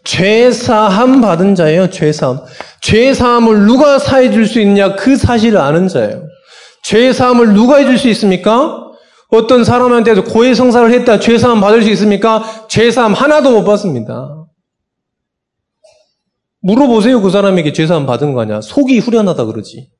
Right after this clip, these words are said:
안 그렇습니까? 임금님께는 당나귀라고 막 소리치며 그게 죄 사함 받은 겁니까? 속이 후련한 겁니다. 속이. 속이 후련한 거잖아요. 그건 죄 사함 받은 게 아닙니다.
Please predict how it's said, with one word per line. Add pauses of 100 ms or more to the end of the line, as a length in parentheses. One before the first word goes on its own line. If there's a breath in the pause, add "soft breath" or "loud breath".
(880)
안
그렇습니까? (460 soft breath)
임금님께는
당나귀라고
막
소리치며
그게
죄
사함
받은
겁니까? (260 loud breath)
속이
후련한
겁니다.
속이. (1400)
속이
후련한
거잖아요.
그건
죄
사함
받은
게
아닙니다.